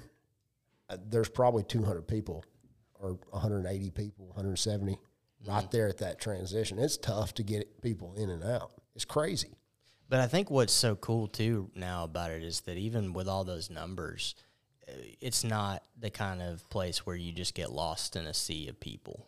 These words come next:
Speaker 2: Like, you still, you still know most everybody. Everybody knows you. You know, it still has that kinda, not necessarily like a small feel, but, like, you're known.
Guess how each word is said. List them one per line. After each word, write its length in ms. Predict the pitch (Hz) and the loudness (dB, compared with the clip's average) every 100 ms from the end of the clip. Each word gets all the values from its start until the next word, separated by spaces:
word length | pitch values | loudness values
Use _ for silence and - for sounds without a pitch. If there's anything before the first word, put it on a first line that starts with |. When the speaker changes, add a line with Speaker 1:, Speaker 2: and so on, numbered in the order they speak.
| - | -10
Speaker 2:
Like, 160 | 85 85 | -8 -8
you 60 | 104 | -6
still, 360 | - 127 90 95 - _ | 2 2 2 -2 -14 _
you 140 | 101 | -4
still 260 | 101 - 90 | -2 0 -2
know 320 | 92 76 92 | -2 -2 -2
most 320 | 92 90 - | -2 -4 -2
everybody. 760 | 90 90 92 87 87 85 85 82 | -2 -2 -4 -2 -2 -2 -4 -4
Everybody 460 | 80 82 80 82 80 | -6 -6 -4 -4 -4
knows 340 | 82 73 - | -6 -4 -4
you. 480 | 90 92 90 90 82 _ _ _ - | -2 -2 -4 -6 -8 _ _ _ -12
You 80 | 80 | -8
know, 140 | 73 | -6
it 120 | 67 - | -6 -4
still 280 | - 98 - | -2 -2 -4
has 320 | - 101 98 92 | -2 -2 -2 -4
that 260 | 87 - | -6 -6
kinda, 340 | 92 87 78 78 _ _ _ - | -8 -6 -6 -8 _ _ _ -8
not 160 | 101 80 | -6 -4
necessarily 320 | - 80 60 | -6 -6 -6
like 120 | - | -6
a 40 | |
small 340 | - - 107 127 | -8 0 2 2
feel, 300 | 147 143 135 | 4 4 4
but, 180 | 101 78 | 0 -2
like, 280 | 82 71 - _ _ _ _ _ _ _ - | -2 -4 -8 _ _ _ _ _ _ _ -6
you're 200 | 107 117 | 0 4
known. 500 | 107 104 82 64 | 4 4 2 -4